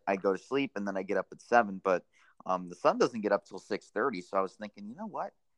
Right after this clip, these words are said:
Six thirty would be better, because I can instantly wake up, get my workout clothes in, and then just go right to the trail and just get that,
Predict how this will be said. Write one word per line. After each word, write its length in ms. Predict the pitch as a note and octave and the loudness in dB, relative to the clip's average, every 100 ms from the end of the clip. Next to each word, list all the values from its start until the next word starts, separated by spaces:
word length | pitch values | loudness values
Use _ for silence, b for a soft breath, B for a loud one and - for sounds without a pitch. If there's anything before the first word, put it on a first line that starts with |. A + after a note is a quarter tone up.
| _ | _
Six 320 | - - - | -8 -6 0
thirty 260 | D3 E3+ B2+ | 6 6 6
would 140 | A2 | 2
be 100 | G2+ | 0
better, 300 | F2 A#2 D#2+ | 4 4 4
because 360 | D#2+ F2 F#2 - _ - | -4 -8 -8 -10 _ -4
I 80 | G2+ | -4
can 160 | G2+ - | -2 -6
instantly 500 | A#2 C3+ - C3+ C3 | -2 -2 -2 0 2
wake 280 | A2 G#2+ - | 6 6 6
up, 200 | F2+ D#2+ - | 2 2 0
get 220 | A2 - | 0 0
my 380 | A#2+ A2+ G#2+ G#2 - | 2 2 2 -6 -10
workout 920 | G#2 G#2+ A2 _ _ _ - G2+ F#2 | 0 2 0 _ _ _ -2 2 2
clothes 280 | - F#2 F2 | 0 -6 -4
in, 140 | F2 F#2 | -8 -8
and 100 | F#2+ | -8
then 120 | G2 | -8
just 180 | F#2+ - | -6 6
go 140 | G2+ | 6
right 260 | F#2+ G#2 A2 | 8 6 6
to 80 | |
the 80 | F#2+ | -2
trail 360 | F#2+ A2 A2+ G2 | -4 2 4 2
and 80 | F#2+ | -2
just 180 | F#2 - | -8 -4
get 180 | G#2 - | -2 0
that, 200 | F#2+ | 0